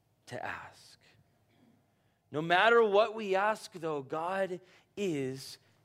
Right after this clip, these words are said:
able. Further, not only is he able to do all that we ask, God is able to do all that we think. We have some pretty wild dreams sometimes, don't we?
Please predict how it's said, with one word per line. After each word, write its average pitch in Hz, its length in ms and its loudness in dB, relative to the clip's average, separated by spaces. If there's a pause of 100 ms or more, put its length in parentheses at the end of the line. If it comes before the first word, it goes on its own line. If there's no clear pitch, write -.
able. 131 480 -6 (1400)
Further, 196 640 6 (960)
not 147 160 2
only 160 240 0
is 139 140 -4
he 143 160 -4
able 127 160 -2
to 120 60 -4
do 127 180 -4
all 120 140 0
that 101 140 -4
we 107 200 -4
ask, 185 420 0 (120)
God 175 240 4
is 175 120 -2
able 180 260 -2
to 170 80 -2
do 165 220 -4
all 175 220 4
that 170 300 2
we 151 260 -4 (340)
think. 269 460 -2 (1300)
We 175 180 -4
have 117 320 -4 (760)
some 139 240 -8
pretty 165 260 -8
wild 139 400 -4
dreams 156 360 -10
sometimes, 98 500 -16
don't 117 220 -10
we? 90 220 -18